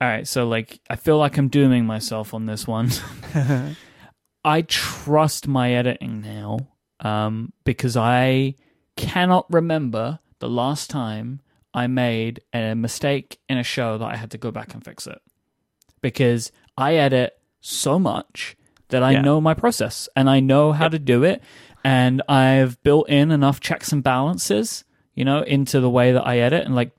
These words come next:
Speaker 1: different checks that I'll do to the file before it goes out, um, that most people would think that I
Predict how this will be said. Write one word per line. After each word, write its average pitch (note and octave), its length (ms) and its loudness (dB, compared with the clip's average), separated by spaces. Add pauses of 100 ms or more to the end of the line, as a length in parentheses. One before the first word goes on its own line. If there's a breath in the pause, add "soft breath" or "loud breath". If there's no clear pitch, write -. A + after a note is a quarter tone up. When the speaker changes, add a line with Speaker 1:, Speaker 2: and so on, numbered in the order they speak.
(100)
Speaker 1:
different - 320 -2
checks - 260 -4
that D3 120 0
I'll C3+ 100 2
do C3 240 0
to - 160 -14
the B2+ 80 -6
file B2 340 0
before C3 320 0
it A#2+ 80 -6
goes A#2+ 220 0
out, C3 320 -4 (540 soft breath)
um, A#2 500 -6
that - 160 0
most C#3 300 0
people C3 300 -2
would A#2+ 180 -6
think B2 300 -4
that B2 140 -2
I A#2+ 300 0